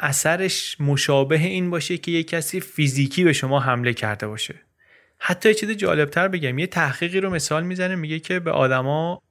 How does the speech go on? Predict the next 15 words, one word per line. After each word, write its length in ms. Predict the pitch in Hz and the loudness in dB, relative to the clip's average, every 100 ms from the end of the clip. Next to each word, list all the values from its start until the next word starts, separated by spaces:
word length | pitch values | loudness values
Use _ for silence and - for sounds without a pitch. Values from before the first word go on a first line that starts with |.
| - | -4
ویروس 400 | 143 139 147 190 | 0 2 2 0
سرماخوردگی 920 | 185 143 131 127 123 135 127 123 147 | 2 2 2 0 0 2 2 2 0
دادن، 280 | 131 113 113 | 0 0 -2
یعنی 120 | 120 | -2
گذاشتنشون 680 | 135 127 131 156 147 143 139 | 0 0 0 0 -2 -2 0
در 280 | 127 120 127 | 0 0 -2
معرض 480 | 123 113 - 127 | -4 -2 -2 0
ویروس 360 | 147 127 120 120 | -2 -4 -6 -4
سرماخوردگی، 1120 | - 127 117 113 120 113 113 127 151 131 139 - - - _ | 0 0 0 -4 -4 -4 -4 -4 -6 -8 -12 -20 -20 -20 _
بعد 180 | 151 170 | -2 -2
دیدن 240 | 196 202 - | 0 -2 0
آدمایی 480 | 151 143 143 165 196 | 2 2 0 -2 -2
که 160 | - | -4
تنها 640 | 185 - 139 131 113 135 123 | -6 -4 -2 -2 -2 0 0
ترن 520 | - 131 147 180 | 0 0 2 0